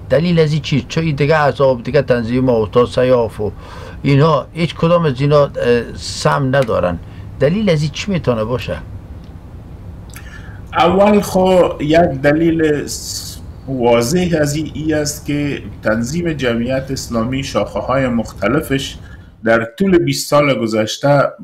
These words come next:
Speaker 2: به صراحت به مردم افغانستان نشان دادن اینا خودشان باید امیر جرأت داشته باشند که بگویند،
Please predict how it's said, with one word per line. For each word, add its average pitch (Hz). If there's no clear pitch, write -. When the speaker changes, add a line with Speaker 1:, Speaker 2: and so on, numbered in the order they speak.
Speaker 2:
به 107
صراحت 110
به 127
مردم 113
افغانستان 120
نشان 135
دادن 123
اینا 160
خودشان 240
باید 139
امیر 131
جرأت 117
داشته 117
باشند 107
که 104
بگویند، 131